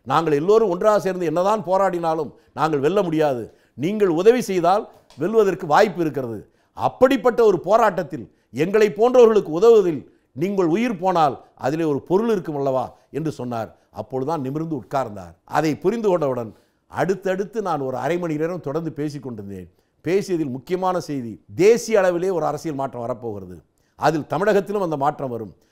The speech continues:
அதற்கு இப்போதே நாம் தயாராவோம் என்பதுதான். அவர்கள் கடைசியாக சொன்னேன், "நான் சொல்வதில் உங்களுக்கு நம்பிக்கை இல்லை என்றால் டெல்லி அரசியல்வாதி ஒருவரை உங்களிடம் பேச வைக்கிறேன்."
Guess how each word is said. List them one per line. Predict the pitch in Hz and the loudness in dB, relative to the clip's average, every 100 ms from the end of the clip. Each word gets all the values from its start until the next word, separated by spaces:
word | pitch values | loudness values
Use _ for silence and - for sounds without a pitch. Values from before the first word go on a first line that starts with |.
| _ | _
அதற்கு | - 147 175 156 | -2 0 0 -2
இப்போதே | 135 196 196 | -2 2 4
நாம் | 214 165 131 | 2 0 0
தயாராவோம் | 156 160 143 113 98 | 2 4 2 0 -6
என்பதுதான். | 120 123 120 98 92 87 - | -10 -6 -6 -8 -12 -12 0
அவர்கள் | 165 160 147 139 | 2 2 0 -4
கடைசியாக | 151 208 214 196 185 | -2 0 4 4 2
சொன்னேன், | 156 151 | -2 -4
"நான் | 139 135 | -4 -4
சொல்வதில் | - 208 202 | -2 2 2
உங்களுக்கு | 180 160 156 135 | 0 -4 -4 -4
நம்பிக்கை | 143 208 180 | -4 -6 -4
இல்லை | 175 135 | -4 -4
என்றால் | 120 120 170 - _ _ _ _ | -4 -4 -4 -6 _ _ _ _
டெல்லி | 117 185 226 214 | -2 -2 2 2
அரசியல்வாதி | 185 190 185 156 151 | 2 -2 0 0 0
ஒருவரை | 147 151 | -2 -4
உங்களிடம் | 151 135 156 | -4 -2 -2
பேச | 143 160 143 | -2 -4 -4
வைக்கிறேன்." | 127 107 101 | -6 -10 -12